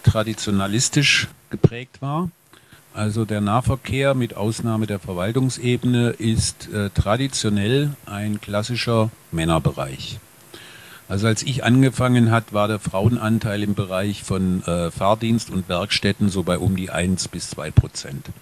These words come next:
Das ändert sich seit langem, das ist auch gut so, aber das bringt natürlich Prägungen mit und das bringt natürlich auch, sage ich mal, so ein innerbetriebliches Verhältnis mit.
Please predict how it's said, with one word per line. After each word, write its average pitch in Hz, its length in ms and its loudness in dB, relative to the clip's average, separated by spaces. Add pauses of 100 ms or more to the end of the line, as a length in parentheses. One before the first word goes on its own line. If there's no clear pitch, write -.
(880)
Das 98 200 0
ändert 135 440 6
sich 156 300 2
seit 87 240 -4
langem, 117 480 6 (340)
das - 180 -8
ist 104 180 -8
auch 87 200 -6
gut 107 240 -2
so, 170 300 6 (480)
aber 127 360 6
das 120 180 0
bringt 117 320 4
natürlich 113 480 6
Prägungen 135 640 4
mit 131 240 2
und 110 320 -2
das 104 140 -4
bringt 110 320 2
natürlich 104 580 0
auch, 95 180 0
sage 104 280 -2
ich 101 100 -10
mal, 98 140 -4
so 98 100 -8
ein 104 80 -2
innerbetriebliches 95 920 -2
Verhältnis 78 680 -4
mit. - 380 -10